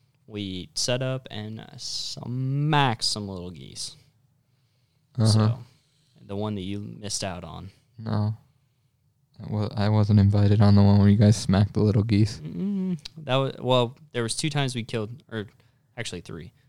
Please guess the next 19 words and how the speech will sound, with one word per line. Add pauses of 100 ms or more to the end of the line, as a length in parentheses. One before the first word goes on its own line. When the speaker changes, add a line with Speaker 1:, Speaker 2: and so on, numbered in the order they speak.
(580)
Speaker 1:
Two
times (460)
you
were
in
the
hunt,
and
then
he
left, (360)
and
then
we
hunted
in
the
evening,
too,